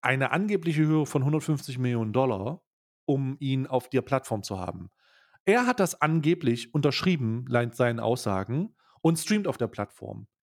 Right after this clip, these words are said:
Kick hat gedacht, sie machen einen cleveren Deal und haben einen der größten Streamer auf ihrer Plattform, weil sie damit die User von Twitch generieren. Was sie natürlich nicht ahnen konnten, ist, dass sie den Typen, den sie da ge-,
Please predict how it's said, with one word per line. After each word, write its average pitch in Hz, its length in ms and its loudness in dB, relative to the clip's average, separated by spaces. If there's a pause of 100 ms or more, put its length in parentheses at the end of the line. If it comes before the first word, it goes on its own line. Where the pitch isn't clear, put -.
Kick - 240 2
hat - 160 0
gedacht, 117 320 0
sie 151 80 0
machen 151 200 2
einen 131 200 0
cleveren 143 420 0
Deal 143 320 4
und 127 100 -6
haben 131 140 2
einen 139 160 0
der 135 120 0
größten 135 320 0
Streamer 170 280 2
auf 127 140 0
ihrer 104 160 0
Plattform, 110 560 -4
weil 135 480 2 (560)
sie 135 160 -2
damit 135 260 2
die 143 240 -2
User 165 240 4
von 135 240 0
Twitch - 260 0
generieren. 95 640 -2
Was 135 160 0
sie 208 80 -2
natürlich 185 380 0
nicht 170 160 -2
ahnen 233 180 0
konnten, 147 540 0 (120)
ist, - 200 -2
dass 165 160 0
sie 156 60 0
den 143 100 0
Typen, 220 340 2
den 131 160 2
sie 127 80 -2
da 123 140 2
ge-, 120 180 -8